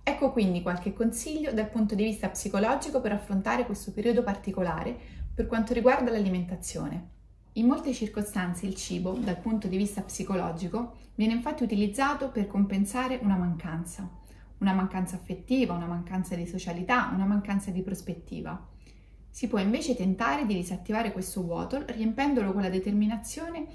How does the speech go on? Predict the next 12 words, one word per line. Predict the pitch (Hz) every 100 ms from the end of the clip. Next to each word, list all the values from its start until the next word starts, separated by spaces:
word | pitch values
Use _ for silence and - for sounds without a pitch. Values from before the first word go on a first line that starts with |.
| - -
ad | 202
occuparsi | 208 208 220 277 285 226
davvero | 190 214 247
di | 185
se | 190 185
stessi, | - 165 165 - 214 - -
attuando | 202 - 262 220
magari | 202 254 302
un | 226
progetto | 202 185 277 -
di | 190
benessere, | 165 180 160 160 - 196 190